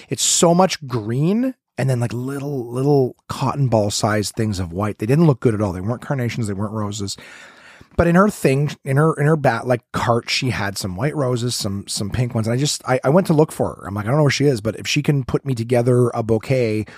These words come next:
with the leftover shit that she has there, that'll look nice." Um, because if, if Costco's out, then they're out everywhere for some reason. Um, so I just, I go find her, and then I'm like, she's like, "Yes, but those are garbage.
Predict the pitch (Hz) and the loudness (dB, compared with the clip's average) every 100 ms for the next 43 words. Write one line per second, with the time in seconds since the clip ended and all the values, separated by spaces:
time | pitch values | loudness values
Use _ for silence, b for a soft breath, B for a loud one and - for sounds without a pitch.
0 | B B 120 123 92 - 110 113 143 160 | B B 2 2 0 -2 0 2 2 2
1 | 123 110 135 117 95 113 87 135 151 82 | 2 2 2 0 -2 -4 -2 0 0 0
2 | 110 131 123 110 117 - 120 131 226 - | -2 0 0 0 -4 -4 -4 -4 -8 -12
3 | - B B B B B B - 104 101 | -14 B B B B B B -4 -2 0
4 | 101 110 104 131 - 131 120 160 180 - | -2 -2 -2 -4 -4 -4 0 4 4 4
5 | 135 113 113 107 107 113 107 - 113 104 | 2 2 0 -2 -2 -2 -4 -4 -4 -2
6 | 101 82 - 107 - 113 - 107 85 80 | -4 -6 -12 -18 -8 -6 -4 -6 -8 -12
7 | - - - b b b b b 73 80 | -14 -18 -20 b b b b b -6 -4
8 | 78 80 73 - _ - - - 143 131 | -6 -8 -10 -16 _ -20 -10 0 4 4
9 | 123 123 120 123 110 - 156 156 151 151 | 2 -2 -4 -4 -6 0 0 2 2 2
10 | 147 - 120 117 117 117 110 110 104 143 | 0 -4 -4 -2 -2 -2 -4 -6 -6 -6
11 | - 135 139 165 156 147 143 143 135 135 | -6 -2 0 2 2 2 2 2 0 4
12 | 202 120 85 - | 4 2 -4 -10